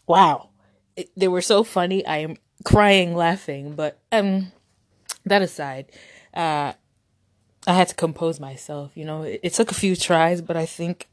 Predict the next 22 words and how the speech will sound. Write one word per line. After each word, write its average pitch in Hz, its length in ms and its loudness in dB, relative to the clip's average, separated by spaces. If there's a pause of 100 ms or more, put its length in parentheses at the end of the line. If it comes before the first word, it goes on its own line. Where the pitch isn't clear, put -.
I 202 60 2
think 277 240 2
I 226 60 4
should 208 220 -2
be 165 160 -8 (540)
able 185 220 2
to 220 240 2
get 185 180 -2
through 196 340 -2
the 175 140 -6
rest - 400 -8
of - 180 -18
this 214 180 -8
<laughs> - 0 -
podcast. - 1000 -6
I'm 175 120 -2
so 170 220 -6
sorry. 156 480 -6 (1000)
Anyway, 180 500 0 (1600)
actually, 311 420 2
I 208 100 4
ne-, 226 140 -2